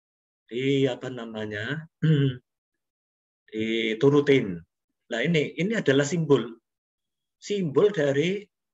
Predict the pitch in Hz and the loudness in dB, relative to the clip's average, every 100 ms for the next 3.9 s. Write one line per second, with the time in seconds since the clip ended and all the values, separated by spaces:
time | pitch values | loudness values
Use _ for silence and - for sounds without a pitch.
0 | _ _ _ _ _ _ _ 127 127 143 | _ _ _ _ _ _ _ -2 0 0
1 | 175 226 190 - 139 135 131 131 123 120 | -2 -6 -16 -4 0 2 2 4 2 0
2 | 117 110 107 107 - _ _ 180 175 165 | -2 -8 -8 -12 -18 _ _ -2 2 0
3 | - 170 160 156 151 143 135 98 | 4 4 4 4 4 4 4 2